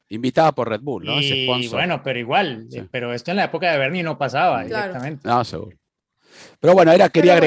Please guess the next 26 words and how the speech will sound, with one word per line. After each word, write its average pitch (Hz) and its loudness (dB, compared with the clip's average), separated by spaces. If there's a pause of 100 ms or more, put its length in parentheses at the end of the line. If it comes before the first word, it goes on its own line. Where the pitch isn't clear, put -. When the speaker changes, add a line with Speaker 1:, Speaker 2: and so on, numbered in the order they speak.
Speaker 1:
agregar 156 6
eso, 165 2
perdón 156 2
que 160 -2
me 147 2
desvié, 139 0
Speaker 3:
No, 330 -6
no, 294 -8
Speaker 1:
porque 139 -2
Speaker 3:
está 156 4
Speaker 1:
lo 143 2
Speaker 3:
bien. 143 4
Speaker 1:
hemos 151 0
sufrido 170 0
y 147 -2
es 143 -4
parte, 165 0
a - -2
la 160 -2
gente 156 -8 (120)
también 131 -2
le 147 0
gusta, 120 -6
porque 113 -8
siempre 151 -4
están, 131 -4